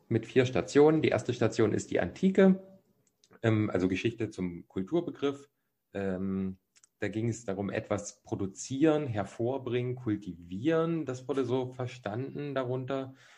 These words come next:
Dann haben wir bei Cicero, der war, ähm, ein, äh, noch heute sehr bekannter, äh, Stoiker, äh, im letzten Jahrhundert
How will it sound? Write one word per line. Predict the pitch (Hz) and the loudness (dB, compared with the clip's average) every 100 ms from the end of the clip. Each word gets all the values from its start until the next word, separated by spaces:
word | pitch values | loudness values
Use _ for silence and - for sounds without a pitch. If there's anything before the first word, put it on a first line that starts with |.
| _ _ | _ _
Dann | 107 104 101 95 | -2 -2 -2 -4
haben | 98 98 | -4 -2
wir | 95 | -2
bei | 90 82 80 - | 0 -2 -4 -2
Cicero, | 190 190 170 139 143 143 | 0 2 2 2 2 2
der | 123 98 | 4 4
war, | 92 87 87 87 - | 4 4 4 0 -2
ähm, | 85 82 78 80 - - - _ _ _ _ | -2 -2 -4 -8 -18 -20 -20 _ _ _ _
ein, | 87 85 82 | -6 -4 -4
äh, | 82 78 78 73 | -2 -2 -4 -6
noch | - 82 | -8 -6
heute | 110 120 113 | -2 0 0
sehr | 95 113 | 2 2
bekannter, | 113 - 101 95 90 85 - | 0 -4 -4 -4 -4 -4 -4
äh, | 85 | -6
Stoiker, | - - 123 139 127 127 123 123 123 - _ _ _ - | -8 -2 2 2 2 0 0 -2 -6 -18 _ _ _ -14
äh, | 95 92 - | -8 -6 -6
im | 90 90 82 | -8 -8 -10
letzten | 87 95 - - 98 | -6 -6 -6 -10 -6
Jahrhundert | 87 82 107 110 107 107 - | -6 -8 -8 -8 -8 -8 -14